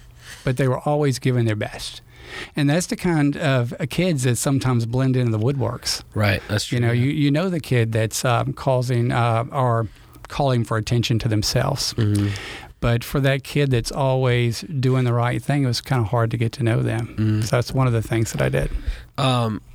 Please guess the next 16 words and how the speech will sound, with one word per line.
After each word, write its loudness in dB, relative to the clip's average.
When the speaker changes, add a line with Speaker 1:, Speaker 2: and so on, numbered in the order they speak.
Speaker 2:
so, 2
like, 0
I, 2
let, 2
I, 2
there's, 2
like, 2
so 2
much 0
that 2
I 2
wanted 0
to 2
ask 2
you 4
about 2